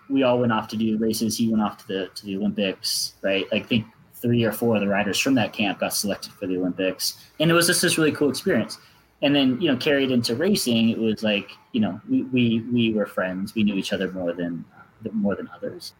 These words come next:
But yet we were, we were still competitors, right? And so when we went into that day, like, I was super, uh, super proud of him for winning the, the T T National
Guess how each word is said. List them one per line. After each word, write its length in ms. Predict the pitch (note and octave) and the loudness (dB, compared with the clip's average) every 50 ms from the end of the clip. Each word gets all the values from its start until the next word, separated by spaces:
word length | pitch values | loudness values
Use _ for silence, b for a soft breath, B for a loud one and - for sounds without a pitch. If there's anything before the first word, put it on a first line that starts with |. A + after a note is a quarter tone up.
| _ _ | _ _
But 120 | G3+ G3 | 2 4
yet 160 | F3 D#3 C#3 | 4 4 4
we 80 | C3 B2+ | 4 4
were, 80 | B2+ B2 B2 - | 2 2 0 0
we 100 | C3+ A#2+ | 0 0
were 80 | A#2 G#2+ | 2 2
still 220 | - - A2+ G#2 | 0 0 0 -2
competitors, 720 | - - G#2+ G#2+ - - - F#2+ A#2 C#3 D#3+ E3 - - - _ _ - | 0 -2 -4 -4 -4 -6 -6 -6 -8 -10 -10 -10 -14 -20 -20 _ _ -2
right? 200 | A2 A#2 - - b b b b b b _ _ | -2 -2 -2 -4 b b b b b b _ _
And 120 | C#3 C3 B2 | 0 0 2
so 140 | D#3 D3 C#3+ | 4 4 4
when 100 | C#3+ C#3+ | 4 4
we 80 | C#3+ | 4
went 180 | C#3 D3+ D#3 D3+ | 4 4 4 4
into 180 | C#3 B2+ C#3+ | 2 2 2
that 320 | B2+ A#2 G#2+ G2+ - - - | 2 2 0 0 -2 -2 0
day, 340 | A3 A3+ F3+ B2+ A2+ A2 A2+ | 2 2 4 4 4 2 2
like, 300 | G#2+ G2+ G2 F#2+ F#2+ - - - _ _ _ _ _ _ - | 2 0 0 -2 -4 -8 -16 -20 _ _ _ _ _ _ -2
I 40 | A#2+ | 0
was 140 | A2+ A2+ | 0 0
super, 340 | - D3 C3+ C#3+ A#2+ - - - - | 0 -2 -2 -2 -4 -4 -8 -8 -6
uh, 60 | C3+ | -4
super 280 | - - E3 D#3 D3 A#2 | -2 -2 0 0 0 0
proud 260 | A#2+ A2+ A2 A2 A2 | 2 2 2 2 2
of 60 | A2 | 0
him 100 | A2 G#2+ | 0 0
for 80 | A2 A2 | 0 2
winning 280 | G#2 G#2+ G#2+ G#2+ G#2+ F#2+ | 2 4 4 4 4 2
the, 300 | F2+ G2+ G#2 - - - - - | 0 -2 -4 -6 -6 -10 -14 -12
the 340 | G2 F2+ F2+ - G1+ G1+ - - _ _ _ _ _ _ _ _ _ - | -12 -10 -8 -8 -10 -10 -12 -16 _ _ _ _ _ _ _ _ _ -6
T 140 | - B2 | -6 -4
T 120 | A2+ - A2 | 0 2 4
National 340 | G#2 G2+ G2+ - - G2 | 4 4 4 2 -2 -6